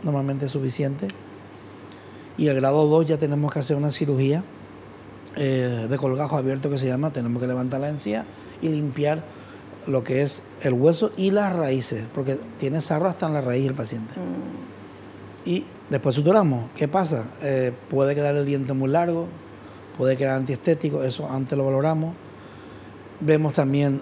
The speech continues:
Speaker 1: el pronóstico a largo plazo, a medio y largo plazo. Hay veces que no merece la pena hacer la cirugía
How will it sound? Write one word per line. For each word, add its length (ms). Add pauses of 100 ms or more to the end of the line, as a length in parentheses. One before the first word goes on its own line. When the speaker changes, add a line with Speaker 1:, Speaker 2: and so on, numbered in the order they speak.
Speaker 1:
el 220
pronóstico 580
a 40
largo 240
plazo, 360
a 60
medio 320
y 20
largo 280
plazo. 340
Hay 100
veces 240
que 80
no 80
merece 280
la 120
pena 200
hacer 140
la 100
cirugía 480